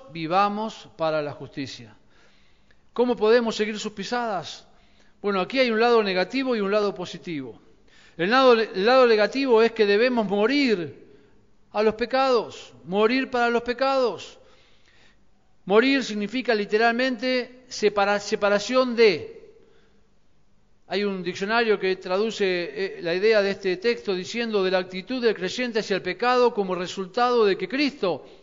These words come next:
ha llevado nuestros pecados en su cuerpo sobre el madero". Hay un predicador famoso, no sé si sigue vivo todavía, lo escuché cuando era más joven.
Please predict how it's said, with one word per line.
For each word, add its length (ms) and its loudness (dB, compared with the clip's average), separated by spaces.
ha 80 -2
llevado 380 0
nuestros 280 -6
pecados 580 -2
en 80 -10
su 180 -12
cuerpo 420 -4
sobre 440 -8
el 60 -8
madero". 580 -10
Hay 160 -2
un 160 -4
predicador 460 -2
famoso, 400 -6
no 100 -8
sé 220 -4
si 60 -14
sigue 200 -8
vivo 260 -6
todavía, 440 -4
lo 100 -6
escuché 380 -12
cuando 220 -8
era 120 -6
más 140 -10
joven. 440 -6